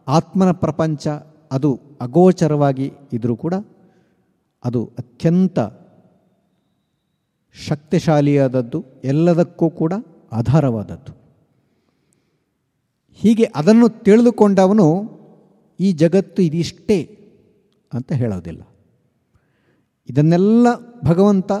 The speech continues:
ಅಥವಾ ಈ ಕಂಡುಕೊಂಡ ಶಕ್ತಿ ಇದೆಯಲ್ಲ ತುಂಬಿಕೊಂಡಿರಬಹುದು, ಆದರೆ ಇದರ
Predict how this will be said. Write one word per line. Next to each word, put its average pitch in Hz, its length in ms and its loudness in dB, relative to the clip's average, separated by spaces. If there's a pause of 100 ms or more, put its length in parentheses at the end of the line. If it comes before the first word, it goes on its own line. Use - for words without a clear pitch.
ಅಥವಾ 165 320 -4 (420)
ಈ 151 80 -6 (180)
ಕಂಡುಕೊಂಡ 165 440 0 (100)
ಶಕ್ತಿ - 380 -6
ಇದೆಯಲ್ಲ 175 320 -4 (240)
ತುಂಬಿಕೊಂಡಿರಬಹುದು, 202 840 -2 (720)
ಆದರೆ 135 180 -2 (120)
ಇದರ 127 160 -6